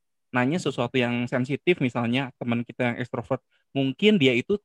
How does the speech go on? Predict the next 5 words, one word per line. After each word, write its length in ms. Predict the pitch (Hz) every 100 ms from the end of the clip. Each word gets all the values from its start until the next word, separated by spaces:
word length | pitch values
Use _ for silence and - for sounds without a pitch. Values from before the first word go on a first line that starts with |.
| -
cuman 580 | 151 131 135 139 139 139 _ _ _
niatnya 380 | 147 131 123 190
cuman 300 | 165 139 131
pengen 560 | 131 127 127 123 123 -
apa, 400 | 120 160 185